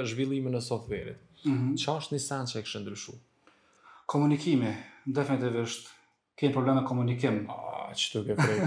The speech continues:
Speaker 2: <laughs>
Speaker 1: Ke prej
Speaker 2: Ë,
Speaker 1: fell?
Speaker 2: <laughs> qa jo, po mendoj, ë, më shumë, ë,
Speaker 1: Qysh po menon komunikimin? Në, në nërmjet vetja?
Speaker 2: Krejt.
Speaker 1: Okej,
Speaker 2: Komunikimi
Speaker 1: përgjithësi.
Speaker 2: është një pikë që besoj që kena ngecje të mëdha, domethënë. Na komunikojnë realisht,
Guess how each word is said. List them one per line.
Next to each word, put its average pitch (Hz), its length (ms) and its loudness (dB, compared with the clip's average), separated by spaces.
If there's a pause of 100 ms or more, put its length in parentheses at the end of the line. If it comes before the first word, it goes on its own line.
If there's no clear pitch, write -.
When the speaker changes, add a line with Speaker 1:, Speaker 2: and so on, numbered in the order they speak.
(400)
Speaker 2:
<laughs> - 520 -8
Speaker 1:
Ke 143 60 4
prej 139 240 8
Speaker 2:
Ë, 135 140 8
Speaker 1:
fell? 120 240 8 (460)
Speaker 2:
<laughs> - 520 -6
qa 139 140 8
jo, 131 160 8 (260)
po 139 160 4
mendoj, 143 280 6 (200)
ë, 147 200 2 (260)
më 147 120 6
shumë, 147 280 4 (160)
ë, 127 160 -4 (160)
Speaker 1:
Qysh 131 200 -2
po 165 80 8
menon 139 300 4
komunikimin? 117 680 0
Në, 120 140 0 (160)
në 123 240 2
nërmjet 127 320 4
vetja? 196 380 4 (260)
Speaker 2:
Krejt. 156 460 4 (160)
Speaker 1:
Okej, 123 340 0
Speaker 2:
Komunikimi 147 340 8
Speaker 1:
përgjithësi. 156 220 8
Speaker 2:
është 147 180 4
një 139 100 6
pikë 139 280 2
që 135 160 2 (220)
besoj 135 260 2
që - 180 -4
kena 131 200 4
ngecje 123 440 0
të 123 80 -4
mëdha, 113 280 -2
domethënë. 123 360 -6
Na 151 120 6
komunikojnë 151 600 6
realisht, 123 460 2